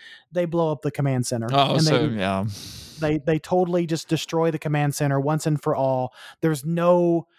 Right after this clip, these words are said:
Speaker 1: there's no auto regeneration coming. There's no auto regeneration. It's done. You're over. The Rangers on Earth, as we know it, is done.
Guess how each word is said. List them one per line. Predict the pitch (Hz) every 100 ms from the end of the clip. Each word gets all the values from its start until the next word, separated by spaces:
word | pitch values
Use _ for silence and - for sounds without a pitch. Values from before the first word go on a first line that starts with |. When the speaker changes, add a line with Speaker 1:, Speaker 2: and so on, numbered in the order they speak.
| _ 170
Speaker 1:
there's | 170 180
no | 190
auto | 185 170 180
regeneration | 180 165 165 160 156 156 151 - 156 147 - _ -
coming. | 160 151 147
There's | 151 147
no | 180 208
auto | 190 202
regeneration. | 185 185 175 175 170 165 - 165 160
It's | 160 -
done. | 131 165 160 160
You're | 151 143
over. | 156 156 156 151 - - - -
The | 156
Rangers | 147 170 190 190 180 139
on | 160 160
Earth, | 156 156 160 -
as | 160 147
we | 151 147
know | 143 139
it, | 139 139
is | 151 131
done. | 120 123 82